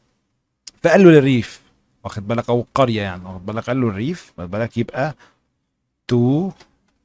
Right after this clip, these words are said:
عفوًا، to the country زي ما هو كاتب لنا تحت تاني. قال له: "To the country"، واستغرب كده. بعد كده سأله سؤال،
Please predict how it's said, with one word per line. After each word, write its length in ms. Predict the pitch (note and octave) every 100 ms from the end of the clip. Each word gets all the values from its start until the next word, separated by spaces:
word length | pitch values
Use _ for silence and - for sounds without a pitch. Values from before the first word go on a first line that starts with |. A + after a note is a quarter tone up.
| _
عفوًا، 400 | F#2+ - C3 D3+ - -
to 400 | A2 A#2+ D3+ F3 - _ _ _ _ _ -
the 400 | G2 G2 - -
country 340 | C#3+ F3 - A#2+
زي 220 | G2 G2
ما 60 |
هو 100 | A2+
كاتب 220 | - A#2 A#2+
لنا 120 | C3+
تحت 260 | C#3+ -
تاني. 180 | C#3 F3 F3 - -
قال 80 | G#2+
له: 80 |
"To 140 | G#2 A#2+
the 80 | B2+ D3
country"، 240 | G3 G3+
واستغرب 460 | D3 - C3 A#2 A2
كده. 260 | - F3 A3+ - - - F3+
بعد 120 | F3
كده 200 | G3+ F#3+
سأله 280 | - F#3 E3+
سؤال، 640 | C#3 B2 E3+ G3+ F#3